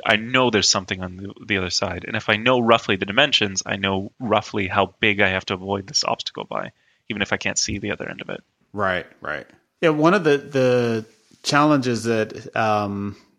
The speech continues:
Speaker 2: that I think you're trying to overcome with the computer vision applications is the, the lidar is generally only giving you a two-dimensional kind of lay of the land, right? And it's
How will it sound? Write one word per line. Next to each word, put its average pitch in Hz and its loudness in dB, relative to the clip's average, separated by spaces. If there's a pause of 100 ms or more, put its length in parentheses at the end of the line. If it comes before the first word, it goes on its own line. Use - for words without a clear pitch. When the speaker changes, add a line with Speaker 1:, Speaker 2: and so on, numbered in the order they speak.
(120)
Speaker 2:
that 110 -2
I 107 0
think 117 -6
you're 107 -4
trying 104 -2
to - -20
overcome 107 -2
with 101 -6
the 90 0 (120)
computer 101 -4
vision 101 -2 (280)
applications 98 0
is 92 -6
the, 92 0
the 98 -4
lidar 98 4 (420)
is 110 -4
generally 143 6
only 120 2
giving 110 2
you 101 2
a 92 0
two-dimensional 92 0 (380)
kind 104 -2
of 90 -4
lay 95 4
of 92 2
the 87 -2
land, 85 -2
right? 95 2
And 80 -4
it's - -2